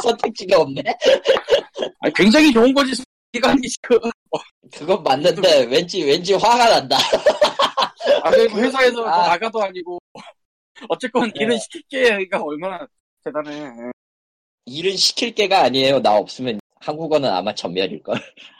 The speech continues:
Speaker 1: <laughs>
Speaker 2: 어쩌다 그렇게 됐대.
Speaker 1: 왜긴요. 다 그냥, 예. 그런 저런 이유가 다,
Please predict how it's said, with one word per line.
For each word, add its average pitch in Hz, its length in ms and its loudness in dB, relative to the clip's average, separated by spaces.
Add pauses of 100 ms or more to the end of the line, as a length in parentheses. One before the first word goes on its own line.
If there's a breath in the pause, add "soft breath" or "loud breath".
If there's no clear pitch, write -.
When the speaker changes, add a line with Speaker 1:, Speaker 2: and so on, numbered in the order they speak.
(380 loud breath)
Speaker 1:
<laughs> - 260 -20
Speaker 2:
어쩌다 220 360 -6
그렇게 370 300 -4
됐대. - 180 -2 (640)
Speaker 1:
왜긴요. 151 680 -2 (480)
다 117 320 0
그냥, 101 460 -6
예. 80 260 -8 (800 loud breath)
그런 110 380 -4 (120)
저런 90 380 -8
이유가 85 360 -10
다, - 180 -16